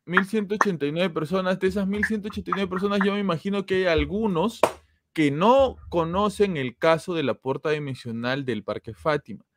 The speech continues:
La puerta dimensional del Parque Fátima es una historia en donde dos niños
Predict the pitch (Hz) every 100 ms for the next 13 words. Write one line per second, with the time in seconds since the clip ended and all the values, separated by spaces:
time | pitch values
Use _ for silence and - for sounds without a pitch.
0 | _ _ _ _ - 143 151 254 302 -
1 | 247 190 160 147 175 156 165 160 151 156
2 | - 160 156 170 156 139 - - 131 123
3 | 123 156 _ _ _ - 185 180 190 175
4 | 160 147 214 247 202 202 214 170 135 202
5 | -